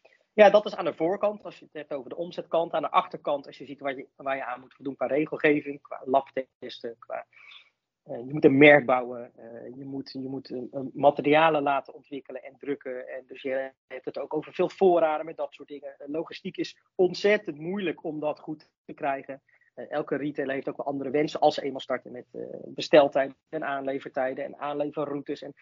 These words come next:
het order pikken of op winkelniveau of op totaalniveau. Dus, dus ook dat verschilt. Nou ja, en alles wat procesverstorend is, kost geld. Dus ja, de, de, het, eh, er komt zoveel bij kijken dat, dat het is echt een, eh,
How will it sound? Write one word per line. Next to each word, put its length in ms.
het 180
order 220
pikken 260
of 120
op 120
winkelniveau 640
of 160
op 120
totaalniveau. 880
Dus, 200
dus 260
ook 200
dat 200
verschilt. 440
Nou 120
ja, 240
en 120
alles 260
wat 200
procesverstorend 800
is, 120
kost 240
geld. 240
Dus 220
ja, 120
de, 220
de, 140
het, 180
eh, 80
er 100
komt 200
zoveel 420
bij 140
kijken 420
dat, 180
dat 160
het 80
is 120
echt 240
een, 140
eh, 220